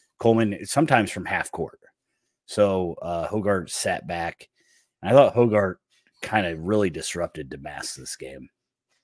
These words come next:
Having Damask bring the ball up, um, Hogarth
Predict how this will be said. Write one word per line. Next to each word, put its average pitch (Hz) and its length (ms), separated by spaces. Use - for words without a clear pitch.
Having 104 220
Damask 92 380
bring 95 140
the 85 60
ball 87 260
up, 87 220
um, 82 380
Hogarth 98 560